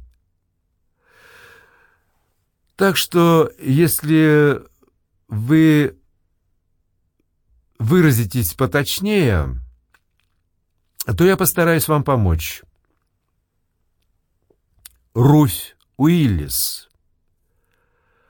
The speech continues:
Доктор была заинтригована тем, что могла узнать Стоун.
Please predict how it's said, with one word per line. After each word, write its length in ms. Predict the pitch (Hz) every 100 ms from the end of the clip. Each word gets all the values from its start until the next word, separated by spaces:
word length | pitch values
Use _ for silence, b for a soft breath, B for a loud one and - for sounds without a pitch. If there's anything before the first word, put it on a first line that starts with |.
| _ _ _ _ _ _ -
Доктор 600 | - 90 123 - 147 143
была 360 | 139 131 131
заинтригована 920 | 113 139 131 151 151 107 92 85 85 85
тем, 220 | 101 139
что 220 | - 120
могла 380 | 107 92 98 101
узнать 560 | 113 92 95 95 98 -
Стоун. 1080 | - - 90 82 73 71 67 65 67 64